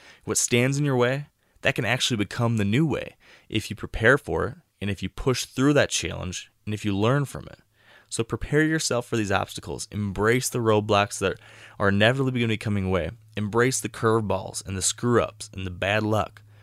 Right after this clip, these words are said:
Persevere through 'em. Grit it out. Steel your mind. Be mentally tough. And remember, the obstacle is the way. And speaking of challenges and being mentally tough,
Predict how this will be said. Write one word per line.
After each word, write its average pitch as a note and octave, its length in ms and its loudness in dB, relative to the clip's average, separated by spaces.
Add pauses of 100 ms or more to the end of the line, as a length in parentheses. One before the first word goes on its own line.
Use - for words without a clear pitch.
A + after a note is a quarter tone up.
(200)
Persevere B2+ 640 2
through E2+ 260 -4
'em. G2 220 -8 (360)
Grit A2 280 2
it C3 100 4
out. F#2 300 0 (420)
Steel C#3 440 2
your D3 100 4
mind. A#2 420 2
Be A2 120 2
mentally A#2+ 560 0
tough. B2 580 0
And G#2 100 -6
remember, G2+ 540 0 (400)
the - 240 -6
obstacle G#2 720 0 (320)
is G2 360 -2 (240)
the F#2+ 180 -2
way. F#2 380 -4 (640)
And F2 300 -8
speaking B2+ 500 0
of E2 140 -6
challenges - 600 -10 (300)
and F#2+ 140 -6
being F#2+ 180 -2
mentally F2+ 360 -4
tough, E2+ 420 -8